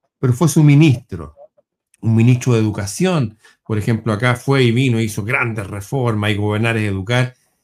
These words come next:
Va a depender del equipo. El Trump, el tipo que va, lidera, ¿ah? Y dice, "Ya, hazlo tú". Pero va a depender del equipo.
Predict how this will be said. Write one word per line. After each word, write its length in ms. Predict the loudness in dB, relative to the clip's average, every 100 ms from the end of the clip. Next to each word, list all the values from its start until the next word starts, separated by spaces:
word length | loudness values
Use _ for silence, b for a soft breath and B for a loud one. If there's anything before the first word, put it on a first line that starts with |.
| _ 0
Va 40 |
a 40 | 2
depender 380 | 4 4 2
del 160 | 2 0
equipo. 560 | 0 -2 -6 -6 -12 _ _
El 280 | -10 -10 -12 -4
Trump, 240 | 0 2
el 140 | 0 0
tipo 200 | 0 2
que 40 |
va, 220 | 2 0
lidera, 680 | 0 2 2 2 0 -2 0 0 0
¿ah? 60 | 2
Y 60 | 0
dice, 160 | 2
"Ya, 240 | 0 0 0
hazlo 220 | 0 2
tú". 240 | 0 -2 _ B B _ _ _ _ _ -4
Pero 140 | -2
va 60 | 0
a 60 |
depender 480 | -2 -2 -2 -2 -4
del 160 | -4 -4
equipo. 500 | -4 -6 -8 -10